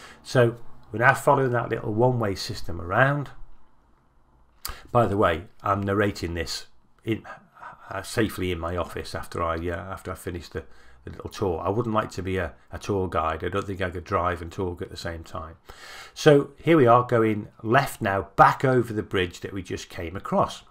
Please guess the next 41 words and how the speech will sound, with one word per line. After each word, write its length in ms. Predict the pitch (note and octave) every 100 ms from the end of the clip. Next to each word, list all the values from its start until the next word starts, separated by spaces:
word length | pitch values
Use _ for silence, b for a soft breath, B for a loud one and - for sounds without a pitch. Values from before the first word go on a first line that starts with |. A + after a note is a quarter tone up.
| _ B B B B B B -
We've 140 | F#2+
done 160 | B2+ A#2
that 200 | G#2 G#2
little 200 | G2+ F2+
loop, 500 | G#2 D#3 C3+ - -
and 220 | - G#2 G#2
now 400 | G#2 G2+ G#2+ - -
in 160 | - C#3+
about 420 | E3 E3 D3+ D#3
fifty 360 | - G#3 - F3
yards 320 | D#3 C#3 -
time 340 | - A#2 G#2
we 80 | G2+
take 300 | G2 B2+ A#2+
a 160 | B2+ C3+
really 800 | C3 C3+ E3+ F#3 C3 E2+ D#2+ D#2 -
tight 400 | - A#2 G2 -
left-hand 540 | G2+ E2+ - F#2 E2+
turn 380 | - G#2 F2+ E2 F2+
which 220 | G#2+ -
takes 260 | - F#2+
you 80 | G2+
onto 160 | F#2 F2
Bass's 380 | F2+ - - G2+
Meadow. 300 | F2 E2 E2 B B
So 220 | - G#2 F#2
now 460 | A#2+ F3 G#2+ C#3 B B B _
you 220 | F#2+ A2
are 140 | C#3+ D3+
about 400 | C3 B2+ B2 -
to 100 | -
come 440 | - D3+ F2+ F#2+ - _ _ _ _
onto 240 | F2+ -
Bass's 460 | A2+ - - F#2+ F#2
Meadow. 260 | G2 G2+ E2
You've 240 | E2+ E2+
heard 220 | G2+ F#2
so 180 | - E2+
much 200 | E2+ -
about 280 | F2+ A2+ G#2
it. 140 | E2